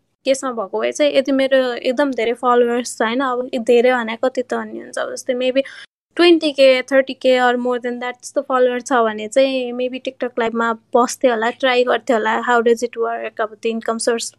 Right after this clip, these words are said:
पनि हुन्छ कि हुँदैन भनेर हेर्नलाई। अनि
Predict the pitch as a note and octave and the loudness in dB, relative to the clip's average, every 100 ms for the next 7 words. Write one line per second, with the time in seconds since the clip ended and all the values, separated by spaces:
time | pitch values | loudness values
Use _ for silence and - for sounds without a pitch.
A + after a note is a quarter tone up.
0 | - A3+ A3+ A3 A3+ A3+ A3 A3 A3 A3 | -4 -2 -2 -4 -2 -2 -4 -8 -8 -8
1 | G#3 A3 A3 A3 A3 A#3+ F4 D4 - - | -10 -10 -8 -8 -2 2 2 0 -10 -20
2 | _ _ _ _ _ _ _ _ C#4 C#4 | _ _ _ _ _ _ _ _ 2 4
3 | C#4+ D4+ D4 B3+ B3 A#3+ | 4 4 4 2 0 -4